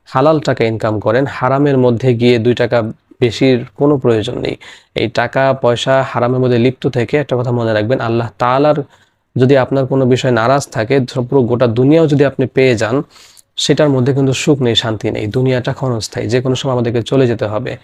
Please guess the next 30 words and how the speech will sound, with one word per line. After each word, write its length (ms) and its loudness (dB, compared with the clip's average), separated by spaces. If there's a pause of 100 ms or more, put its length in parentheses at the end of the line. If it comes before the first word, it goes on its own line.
(520)
So, 140 -2
হারামের 600 2
জন্য 500 4
যেন 180 4
আমাদের 520 2
পরকালটা 760 2
ক্ষতিগ্রস্ত 520 0
না 180 2
হয়, 140 -2
পরকালে 500 0
যেন 200 0
আমরা, 420 0 (360)
আহ, 160 0
বিপদের 380 2
সম্মুখীন 480 -2
না 160 0
হই, 220 0
তো 120 -6
সেই 160 0
দিকটা 360 0
অবশ্যই 320 -4
খেয়াল 260 -4
রাখতে 260 -6
হবে। 140 -2
আল্লাহ 140 -2
তাআলা 140 -2
আমাদের 200 -4
তৌফিক 280 -4
দান 160 -4
করুক। 300 -10